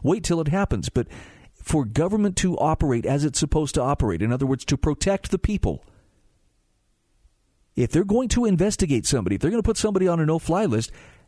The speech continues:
due process is a must. You cannot cut this corner and have a just government. Instead, you will see,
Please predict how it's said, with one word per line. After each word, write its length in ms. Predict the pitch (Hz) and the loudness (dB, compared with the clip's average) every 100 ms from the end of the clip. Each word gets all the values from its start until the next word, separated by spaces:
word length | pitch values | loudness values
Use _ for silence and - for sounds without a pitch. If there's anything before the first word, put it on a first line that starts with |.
| - - | -20 0
due 380 | 135 170 185 180 | 2 4 2 0
process 680 | - 147 131 - 131 131 - | -2 0 0 0 0 0 -2
is 300 | 139 143 139 | 0 0 0
a 200 | 135 156 | 0 2
must. 680 | 160 208 311 262 - - - - _ _ _ _ _ _ _ _ _ - | 2 2 2 0 -2 -4 -6 -10 _ _ _ _ _ _ _ _ _ -2
You 140 | 135 196 | 0 0
cannot 480 | - 208 202 190 | 0 0 2 0
cut 220 | - 180 - | 0 -2 0
this 160 | 165 | -2
corner 420 | - 170 143 73 - _ _ _ _ _ 123 | 0 0 0 -4 -8 _ _ _ _ _ -2
and 120 | 127 | 0
have 200 | 127 135 | 2 0
a 60 | 135 | 0
just 340 | 123 113 - | 0 -2 -2
government. 520 | 127 120 87 - - - _ _ _ _ _ _ _ _ _ _ _ _ | -2 0 -2 -6 -10 -14 _ _ _ _ _ _ _ _ _ _ _ _
Instead, 460 | 120 120 - 147 156 | -2 -2 0 0 2
you 120 | 139 | 2
will 80 | 131 | 0
see, 440 | - - 147 156 | 0 0 2 0